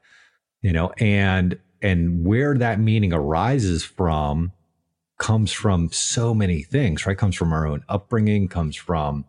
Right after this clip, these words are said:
our own experience, and then comes from kind of the genesis of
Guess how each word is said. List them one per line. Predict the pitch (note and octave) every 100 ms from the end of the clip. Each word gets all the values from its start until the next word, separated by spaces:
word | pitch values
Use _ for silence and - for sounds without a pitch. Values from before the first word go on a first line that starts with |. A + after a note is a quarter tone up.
| _ _ _
our | F2 D#2+
own | D2+
experience, | C#2+ - A#2 A2+ A2 G2
and | - F#2+
then | F#2+ F2
comes | - A#2 G#2+
from | - G#2+ G2+ F2 E2+ - _ _ _
kind | - G2+
of | D2
the | E2
genesis | D2 E2 E2 G2+ A#2 G#2+ - E2+ - -
of | F2 F2 D#2+ D#2 C#2+